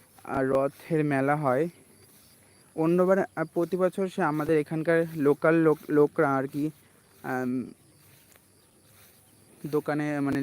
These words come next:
মেলাতে দোকান নিয়ে যায়, কিন্তু এবার শুনছি যে মাঠ নাকি কিনেছে কিছু কিছু, আবার বাইরের লোকও ঢুকেছে এবং এলাকার লোক, লোকও আছে। এবার নাগরদোলনা, ডিস্কো এসব এসছে। তো দেখা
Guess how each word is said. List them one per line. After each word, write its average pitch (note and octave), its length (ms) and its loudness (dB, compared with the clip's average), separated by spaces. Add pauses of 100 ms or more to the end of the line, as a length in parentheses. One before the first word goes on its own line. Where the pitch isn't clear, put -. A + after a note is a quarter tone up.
(140)
মেলাতে C#3 280 0 (100)
দোকান C3+ 280 -2
নিয়ে C#3+ 200 -2
যায়, C3 160 4 (440)
কিন্তু D3+ 200 -2 (140)
এবার D#3 180 2 (140)
শুনছি D#3+ 340 -2 (120)
যে E3 100 0 (460)
মাঠ C#3+ 180 2 (200)
নাকি D#3 240 -4 (500)
কিনেছে G3+ 420 -2
কিছু G3 300 -8
কিছু, G3 180 -8
আবার F3 160 2
বাইরের C#3+ 260 0
লোকও D#3 240 0
ঢুকেছে D#3+ 340 -2 (500)
এবং C#3 140 0 (520)
এলাকার D3 340 2 (100)
লোক, C#3+ 140 4 (200)
লোকও C#3 240 2 (120)
আছে। C3+ 200 -12 (520)
এবার C#3+ 220 -2
নাগরদোলনা, C#3 600 0 (100)
ডিস্কো C3+ 340 -6
এসব C#3 180 -8 (100)
এসছে। - 280 -12 (1500)
তো C#3+ 100 -2 (2000)
দেখা C#3+ 220 -2